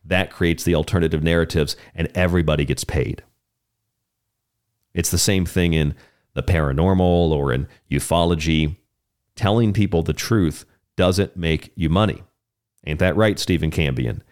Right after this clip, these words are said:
Telling people the truth and being honest and real with people doesn't make money. And that's okay if you don't need to make money. That's fine. It would be nice to be paid for the fruits or to obtain fruit for your labor, if you will.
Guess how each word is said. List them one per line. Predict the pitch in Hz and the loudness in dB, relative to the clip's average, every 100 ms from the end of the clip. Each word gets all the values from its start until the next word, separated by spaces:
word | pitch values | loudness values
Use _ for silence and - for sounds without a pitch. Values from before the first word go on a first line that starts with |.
| _ _ _ - | _ _ _ -4
Telling | 87 104 107 | 0 2 2
people | 98 90 82 | 0 0 -2
the | 73 | -2
truth | - 131 113 | -2 0 2
and | 92 | 0
being | 87 92 90 | 2 2 0
honest | 90 104 113 107 | 0 2 2 0
and | 101 90 | 0 2
real | 98 | 2
with | 113 107 | 2 0
people | - 87 87 85 | 0 -2 0 -2
doesn't | 90 90 98 80 | 0 0 0 -2
make | 78 78 | -2 -2
money. | 95 120 80 90 - _ _ _ _ _ _ _ - | 0 0 0 -6 -20 _ _ _ _ _ _ _ -2
And | 110 | 0
that's | 139 131 | 2 2
okay | 101 - 180 160 69 | 0 0 2 2 2
if | 73 95 | -2 0
you | 104 | 0
don't | 95 | 0
need | 87 92 117 98 | -2 2 2 2
to | 95 | 0
make | 85 123 160 | 2 2 2
money. | 85 76 80 | -2 -2 0
That's | 107 - | 0 -2
fine. | - 120 156 80 50 - _ _ _ _ | -2 0 2 0 -4 -10 _ _ _ _
It | 98 | -2
would | 90 | 0
be | 90 | 2
nice | 98 101 | 2 0
to | - | -2
be | 82 76 | -2 -2
paid | - 107 104 95 90 | 0 0 2 2 0
for | - 82 80 73 71 - | -2 0 2 0 -2 -6
the | - | -8
fruits | - 92 71 - - _ _ _ - | -2 -2 0 -6 -8 _ _ _ -6
or | 80 78 | -2 -2
to | 80 71 | -2 -2
obtain | - - 90 76 | -2 0 2 0
fruit | - 90 - | 0 -2 -2
for | 85 | -2
your | 73 | 0
labor, | 73 98 85 73 | 2 2 2 0
if | 73 | 0
you | 78 | 0
will. | 71 69 95 | 2 2 0